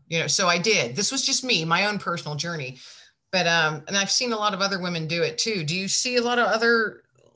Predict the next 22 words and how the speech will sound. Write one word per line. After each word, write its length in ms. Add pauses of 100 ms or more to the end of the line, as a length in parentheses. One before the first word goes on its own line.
(140)
women 380
that, 180 (240)
that 240
all 140
of 80
a 40
sudden 220
they're 100
just 260
like, 180
they 60
s-, 300
they 120
snap 460
out 200
of 100
it 100
and 80
they're 100
like, 240
"All 80
right, 280